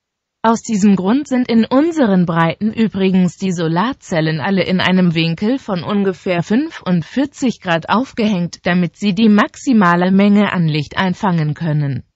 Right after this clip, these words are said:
Die Kälte im Winter hat also nichts mit minimal unterschiedlichen Abständen zur Sonne zu tun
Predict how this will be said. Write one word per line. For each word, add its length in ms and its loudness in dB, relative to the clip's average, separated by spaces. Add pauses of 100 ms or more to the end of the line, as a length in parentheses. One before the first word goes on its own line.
(720)
Die 140 2
Kälte 420 -4
im 220 0
Winter 500 0
hat 160 -4
also 300 0
nichts 340 -2
mit 220 -2
minimal 640 4
unterschiedlichen 960 0
Abständen 640 -4
zur 180 -4
Sonne 380 2
zu 120 -4
tun 500 -4